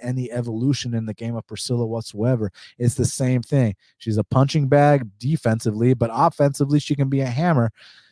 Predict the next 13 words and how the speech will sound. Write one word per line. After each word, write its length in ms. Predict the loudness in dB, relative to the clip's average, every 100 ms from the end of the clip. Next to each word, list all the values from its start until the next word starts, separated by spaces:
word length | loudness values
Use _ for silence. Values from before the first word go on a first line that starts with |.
| _ _
Um, 360 | -4 -2 -2 -6 _ -8
can 280 | -2 0 -2
she 220 | 0 -2
break 400 | 2 4 4 4
Lipski 480 | 2 0 0 -2 0
down 240 | 0 -2
the 80 | -4
stretch? 480 | -4 -2 -2 -2 -4
That's 220 | -4 -4
the 120 | -6
big 220 | -4 -6
question 420 | -2 -2 -2 -6
here. 300 | -12 -10 -10